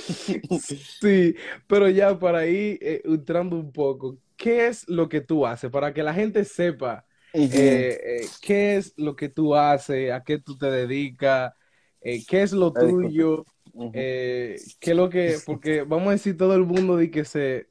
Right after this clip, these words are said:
Speaker 1: hace cosas, eh, algo bueno,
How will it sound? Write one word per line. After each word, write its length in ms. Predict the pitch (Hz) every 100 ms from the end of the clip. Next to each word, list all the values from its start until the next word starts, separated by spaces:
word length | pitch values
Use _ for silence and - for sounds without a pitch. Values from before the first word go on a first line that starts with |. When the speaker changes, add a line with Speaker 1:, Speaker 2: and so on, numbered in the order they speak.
| _
Speaker 1:
hace 300 | 131 143 165
cosas, 500 | 165 165 165 - - _ _ _ -
eh, 760 | 127 127 120 117 113 110 110 110
algo 340 | 147 175 170
bueno, 480 | 156 175 170 131 101